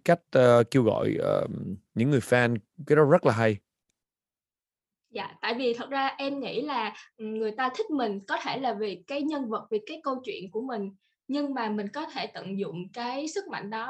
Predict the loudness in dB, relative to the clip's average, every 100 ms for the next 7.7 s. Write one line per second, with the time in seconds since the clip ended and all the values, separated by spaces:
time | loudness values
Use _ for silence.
0 | -10 -12 -14 -14 -10 -10 -8 -8 -6 -6
1 | -6 -8 -8 -8 -6 -6 -8 -6 -6 -6
2 | -8 -6 -6 -6 -6 -6 -6 -6 -8 -8
3 | -10 -12 _ _ _ -10 -10 -6 -6 -6
4 | -6 -8 -12 -14 -10 -8 -8 -10 _ _
5 | -14 -10 -10 -12 -12 -10 -8 -8 -8 -10
6 | -10 -12 -12 -14 -14 -16 -16 -14 -12 -12
7 | -14 -16 -16 -16 -16 -14 -16